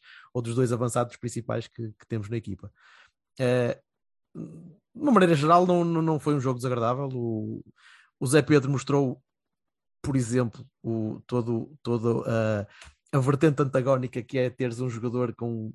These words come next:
que, nós, que eu possa olhar para ele como um tipo de futuro e depois olho e digo: "Epá, mas tens falhas que, foda-se, são, são coisas demais para um, um homem da tua idade na, no, no sítio onde estás." Lembrei-me do Silva dizer isso: "Pá, ele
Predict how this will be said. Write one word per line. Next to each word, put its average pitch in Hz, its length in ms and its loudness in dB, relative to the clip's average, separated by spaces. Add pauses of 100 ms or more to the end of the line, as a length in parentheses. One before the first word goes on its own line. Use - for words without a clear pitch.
que, - 80 -12
nós, 123 220 0 (180)
que - 80 0
eu 139 40 -2
possa 160 220 4
olhar 151 180 6
para 143 120 0
ele 143 160 2
como 135 200 -6
um 127 40 -4
tipo 131 200 -6
de 113 60 -14
futuro 120 380 -6 (880)
e 143 40 -4
depois 139 280 2
olho 143 160 4
e 139 40 0
digo: 131 180 -2
"Epá, 143 160 -6
mas 120 180 -8
tens 135 160 -8
falhas 131 380 -8
que, - 280 -14 (400)
foda-se, - 520 -14
são, 110 180 -10
são 123 180 -6
coisas 123 280 -2
demais 120 460 -4 (400)
para 131 160 2
um, 123 200 -4
um 127 340 -4
homem 127 220 0
da 117 120 -4
tua 131 200 0
idade 127 480 4
na, 131 240 -2
no, 127 120 -4
no 127 160 -2
sítio 131 220 -4
onde 131 100 -6
estás." 104 280 -8 (480)
Lembrei-me 107 420 -4
do - 40 -10
Silva 113 260 -4
dizer 110 200 -2
isso: 113 160 -6
"Pá, 117 160 -4
ele 110 120 -6